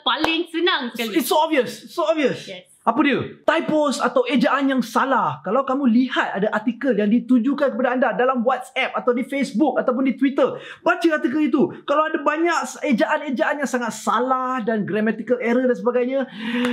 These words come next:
Speaker 2: <gasps> besar kemungkinan ia tidak sahih. Dan ia adalah
Speaker 1: Berita palsu.
Speaker 2: palsu, right? Kalau seorang wartawan menulis satu artikel, dia ada proses yang dilalui.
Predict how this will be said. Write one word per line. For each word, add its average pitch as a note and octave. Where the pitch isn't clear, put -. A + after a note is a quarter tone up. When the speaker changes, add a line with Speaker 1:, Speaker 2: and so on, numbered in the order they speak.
Speaker 2:
<gasps> -
besar C#3
kemungkinan A#2
ia A2+
tidak A#2
sahih. D#3+
Dan A2+
ia A#2
adalah E3+
Speaker 1:
Berita F#3
palsu. F3+
Speaker 2:
palsu, B3+
right? C3
Kalau G#3+
seorang E3+
wartawan D3+
menulis C#3
satu -
artikel, -
dia D#3+
ada F3
proses E3+
yang C3+
dilalui. B2